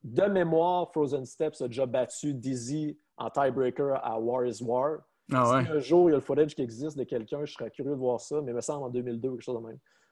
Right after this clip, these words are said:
Speaker 1: Fait que, tu sais, c'est, c'est un gars qui est au nouveau, fait que je serais curieux de le revoir encore aujourd'hui. Genre, qu'est-ce
Speaker 2: Y
Speaker 1: que
Speaker 2: a-tu, y a-tu quelque chose de lui, euh, sur
Speaker 1: Ben,
Speaker 2: Facebook ?
Speaker 1: moi, j'avais fait des trailers de lui, euh, qui sont encore sur, tu sais, j'ai comme, il y a Québec B-Boys sur YouTube, mais il y a Québec B-Boys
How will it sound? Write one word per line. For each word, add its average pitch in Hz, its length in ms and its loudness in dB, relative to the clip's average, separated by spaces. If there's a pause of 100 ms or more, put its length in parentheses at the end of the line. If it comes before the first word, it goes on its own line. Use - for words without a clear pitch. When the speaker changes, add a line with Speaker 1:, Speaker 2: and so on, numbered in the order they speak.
Speaker 1:
Fait 127 80 -6
que, - 40 -8
tu 170 60 4
sais, 175 100 8
c'est, - 180 -4
c'est - 280 -10
un 127 80 0
gars 156 100 4
qui 160 80 -4
est - 60 -6
au 143 100 0
nouveau, 147 400 -2
fait 170 120 -4
que - 40 -14 (460)
je - 60 -16
serais 156 120 0
curieux 185 280 6
de 185 80 6
le 139 100 6
revoir 143 560 4
encore 135 340 -6
aujourd'hui. 120 600 -8 (220)
Genre, 131 360 -14 (640)
qu'est-ce 123 120 0
Speaker 2:
Y 131 120 8
Speaker 1:
que - 60 2
Speaker 2:
a-tu, - 240 -4
y 170 360 0
a-tu 131 140 0
quelque 147 160 4
chose 254 240 6
de 254 60 6
lui, 240 240 4
euh, 294 440 0
sur 202 160 -4
Speaker 1:
Ben, - 60 -8
Speaker 2:
Facebook ? 156 200 8
Speaker 1:
moi, 202 100 8
j'avais 175 200 8
fait 196 120 6
des 156 120 2
trailers 156 340 2
de 143 100 2
lui, 147 360 -4 (320)
euh, 123 460 -2 (260)
qui - 240 -10
sont 160 320 0
encore 165 300 2
sur, 151 200 -4
tu - 80 -12
sais, 175 100 2
j'ai 147 160 0
comme, 160 260 -2 (280)
il - 40 -4
y - 20 -2
a - 20 0
Québec 175 220 6
B-Boys 185 320 8
sur 180 160 4
YouTube, 160 300 6
mais 175 60 2
il - 20 6
y 139 40 6
a - 40 -2
Québec 147 260 2
B-Boys 143 380 4